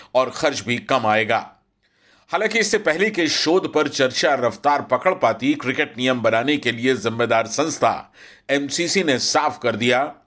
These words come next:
कि बांस के बैट को मंजूरी नहीं दी जा सकती। बैट वही होगा जो सिर्फ लकड़ी से बनेगा।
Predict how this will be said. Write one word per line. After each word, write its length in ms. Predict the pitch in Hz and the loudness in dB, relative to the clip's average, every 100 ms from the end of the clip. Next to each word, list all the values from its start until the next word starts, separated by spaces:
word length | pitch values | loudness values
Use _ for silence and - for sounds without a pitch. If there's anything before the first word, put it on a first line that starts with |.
| _ | _
कि 60 | 127 | -8
बांस 400 | 98 120 160 - | -6 -4 -2 0
के 140 | 139 | -2
बैट 340 | 104 117 135 | 0 2 2
को 300 | - 120 107 - - - | 2 2 2 -2 -16 -4
मंजूरी 540 | 117 131 113 143 120 | -2 -2 2 2 2
नहीं 300 | 123 151 127 | 0 -2 -2
दी 160 | 123 120 | -2 0
जा 140 | 110 | 0
सकती। 520 | 113 127 - 127 104 - _ _ _ _ _ _ _ 92 | 0 0 -2 -2 -2 -8 _ _ _ _ _ _ _ -4
बैट 260 | 127 135 | -2 -2
वही 320 | 92 110 123 175 | 0 0 2 2
होगा 480 | 156 160 170 175 - _ | 2 4 2 0 -8 _
जो 140 | 110 143 | -4 0
सिर्फ 240 | - 127 | 0 0
लकड़ी 420 | 113 110 127 160 147 | 0 -2 0 2 2
से 140 | 123 | 2
बनेगा। 580 | 107 113 107 110 87 | 0 2 0 0 -4